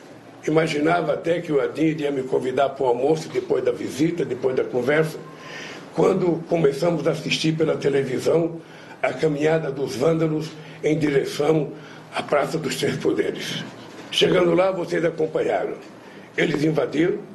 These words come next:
quebraram muitas coisas e, lamentavelmente, quem tem que fazer a segurança do Distrito Federal é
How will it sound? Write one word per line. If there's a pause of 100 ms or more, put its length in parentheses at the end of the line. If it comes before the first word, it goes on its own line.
(680)
quebraram
muitas
coisas (840)
e,
lamentavelmente,
quem
tem
que
fazer
a
segurança
do
Distrito
Federal (320)
é